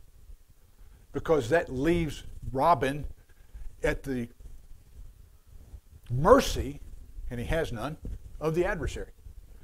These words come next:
Why would I do that? Don't worry, I'm coming back to this. We ain't done with that yet. It is a type of arrogance to humiliate, make somebody feel ashamed and foolish by injuring their dignity and self-respect,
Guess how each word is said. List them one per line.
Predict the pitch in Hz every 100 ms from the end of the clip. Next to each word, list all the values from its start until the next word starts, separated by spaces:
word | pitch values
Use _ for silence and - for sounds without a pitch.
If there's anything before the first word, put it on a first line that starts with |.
| - - - - - -
Why | 120 139 156
would | 160 135 143 143
I | 135 123 117 117
do | 156 160
that? | - - - - - - - - - - - - - - -
Don't | 143 156
worry, | 160 160 127
I'm | 139
coming | - 160 151
back | 156 147
to | 120
this. | 120 -
We | 147
ain't | 143 120
done | 151 127
with | 104
that | 117 -
yet. | 120 123 - - - - - - - - - -
It | 170
is | 208
a | 208
type | - 196 202
of | 220 -
arrogance | 147 131 127 202 - - - - - - -
to | 160
humiliate, | 123 147 156 175 165 160 196 - - - - 110
make | 135 202
somebody | - 190 180 175
feel | - 175
ashamed | 147 - 160 165 147
and | 139
foolish | 170 147 139 139
by | 127 127
injuring | 135 170 165 170 160
their | 123
dignity | 113 - 170 160 156 - 160
and | 135 127
self-respect, | - 156 147 127 - - 147 139